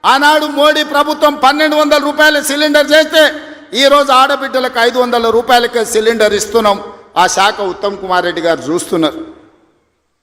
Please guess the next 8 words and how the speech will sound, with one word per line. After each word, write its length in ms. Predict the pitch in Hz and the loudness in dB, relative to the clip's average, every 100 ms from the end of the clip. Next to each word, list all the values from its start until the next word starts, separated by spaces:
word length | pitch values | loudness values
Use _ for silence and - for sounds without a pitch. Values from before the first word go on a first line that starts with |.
| _ 190 | _ 2
అదేవిధంగా 760 | 254 294 285 285 302 294 233 - - - - - _ _ _ _ 214 | 4 4 2 0 2 2 0 -4 -16 -18 -20 -20 _ _ _ _ 0
ప్యాడీ, 420 | 269 294 302 254 190 - - - _ _ _ _ _ _ - | 2 2 0 -4 -8 -16 -20 -20 _ _ _ _ _ _ -2
ఆయనలో 300 | 226 277 294 | 0 2 0
ఏమన్నాడే 520 | 277 294 294 294 302 | 0 0 0 2 0
కేసీఆర్, 540 | 294 277 285 294 294 285 285 - - - - _ _ _ | 0 -2 0 2 2 0 -4 -12 -18 -20 -20 _ _ _
"ఒరేసుకుంటే 600 | 208 254 262 240 233 226 | 0 4 2 0 -6 -4
ఊరేసుకున్నట్టే" 880 | 262 196 202 220 214 185 170 160 202 | -4 0 2 2 0 -4 -4 -2 -2
అన్నాడు. 300 | 143 143 | 0 -2